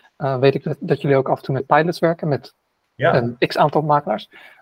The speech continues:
Speaker 1: Mochten er nou N V M-makelaars zijn die hieraan mee willen doen, eh, hoe kunnen zij zich aanmelden om aan zo'n pilot deel te nemen?
Speaker 2: Het makkelijkste is mail mij,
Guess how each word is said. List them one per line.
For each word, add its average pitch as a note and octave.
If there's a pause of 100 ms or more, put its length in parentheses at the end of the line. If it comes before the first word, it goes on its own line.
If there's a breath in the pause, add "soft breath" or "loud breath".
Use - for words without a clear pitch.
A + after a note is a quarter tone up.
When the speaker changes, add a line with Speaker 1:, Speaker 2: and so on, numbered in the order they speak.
Speaker 1:
Mochten E3
er D3+
nou C#3+
N D3+
V -
M-makelaars C#3+
zijn C3
die B2
hieraan C3
mee C3
willen D#3+
doen, G3 (220 soft breath)
eh, C#3
hoe C#3
kunnen C#3+
zij C3+
zich A#2+
aanmelden C3+
om B2 (120)
aan -
zo'n A#2+
pilot G3+
deel G#3+
te G#3
nemen? G3+ (960 soft breath)
Speaker 2:
Het G#2+
makkelijkste C#3
is C3
mail A#2+
mij, A2+